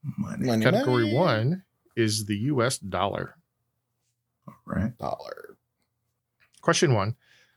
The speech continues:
Speaker 3: The U S dollar is no longer intrinsically tied to the value of any commodity like gold or silver. Instead, its value is derived from the backing of the issuing government. What is the term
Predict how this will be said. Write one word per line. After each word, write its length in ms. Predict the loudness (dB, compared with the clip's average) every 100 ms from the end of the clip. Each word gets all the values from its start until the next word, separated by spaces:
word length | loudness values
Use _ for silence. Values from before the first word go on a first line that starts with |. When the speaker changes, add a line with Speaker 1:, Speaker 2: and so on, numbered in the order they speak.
| _ -2
Speaker 3:
The 100 | 2
U 140 | 4
S 100 | 2
dollar 380 | 2 4 4 2
is 220 | 0 0
no 100 | 0
longer 400 | 2 2 2 2
intrinsically 760 | 0 -4 -4 0 2 0 0 -2
tied 400 | 0 2 2 0
to 140 | -4 -8 -6
the 80 | -2
value 520 | 2 2 2 0 -2
of 200 | -4 -6
any 240 | -4 -2 -2
commodity 880 | -6 -8 -4 0 0 -2 -6 -8 -6
like 240 | -8 -4
gold 280 | -2 -2 -2
or 60 |
silver. 540 | -2 0 0 -2 -8 _ _ _ _ _ _ -6
Instead, 480 | 0 4 4 4 4
its 100 | 0
value 440 | 2 2 4 2
is 100 | 2
derived 480 | 0 -2 0 2 0
from 220 | -2 -2 -2
the 60 |
backing 540 | 0 2 2 0 -2 -2
of 160 | -4
the 160 | -4 -2
issuing 400 | 0 0 -2 0
government. 500 | 0 2 0 -2 -10 _ _ _ _ _ _ -2
What 140 | 0
is 120 | 0
the 80 | -2
term 680 | -2 0 2 4 4 2 -4